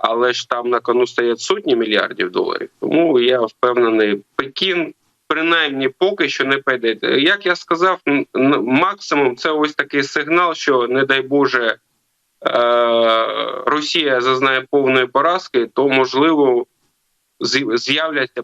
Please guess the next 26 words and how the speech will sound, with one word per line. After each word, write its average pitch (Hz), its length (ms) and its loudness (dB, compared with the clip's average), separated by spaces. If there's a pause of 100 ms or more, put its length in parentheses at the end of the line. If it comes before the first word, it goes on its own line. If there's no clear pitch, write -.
певні 127 500 0
варіанти, 117 1120 0
коли 120 200 2
Китай 117 360 -2
прийде 107 540 0 (100)
на 120 120 2
допомогу. 117 600 0
Але 131 640 2
не 123 180 2
більше 123 600 -2 (640)
як 135 220 0 (140)
погрози 147 760 2
чи - 200 -2
ось 131 300 0
такі 113 680 -2
сигнали 120 840 0
можливих 123 640 2
варіантів, 113 560 -2
слід 117 260 0 (260)
це 117 180 -4
розраховувати. 113 680 -2
Тому 117 180 0
що - 120 -4
все 131 200 -2
ж - 120 -10
таки, 113 380 -2